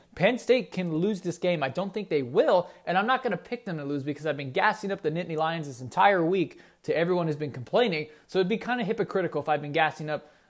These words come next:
Penn State and then say, "Well, they're probably gonna lose anyway to Minnesota." I'm gonna take Penn State on the road ag-, on a, against a very good Minnesota team. Underrated,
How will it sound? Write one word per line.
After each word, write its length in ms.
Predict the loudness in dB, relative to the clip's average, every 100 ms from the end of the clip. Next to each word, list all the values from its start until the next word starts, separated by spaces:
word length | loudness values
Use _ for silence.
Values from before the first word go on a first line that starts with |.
| _ -6
Penn 180 | -4
State 320 | -2 2 2 2
and 100 | -4
then 120 | -4
say, 160 | -4
"Well, 180 | 0 2
they're 80 | 2
probably 240 | 2 2
gonna 120 | 0 -4
lose 160 | -4
anyway 240 | -4 -4 -4
to 60 |
Minnesota." 580 | -4 -8 0 2 2 0 -6 -20 _ _ -2
I'm 100 | 0
gonna 140 | 2 0
take 240 | 0 0
Penn 160 | 0 -2
State 360 | 0 0 -2 -18 _ -4
on 180 | -2
the 100 | -2
road 300 | 0 0 0
ag-, 180 | -2 -6
on 180 | -6 -4
a, 40 |
against 420 | -4 -2 -4 -4 -4
a 140 | -4
very 680 | -6 -4 4 6 8 8 6
good 300 | 4 4 2
Minnesota 420 | -6 -6 -4 -4
team. 320 | -6 -10 -12 _
Underrated, 720 | 4 4 6 6 6 4 0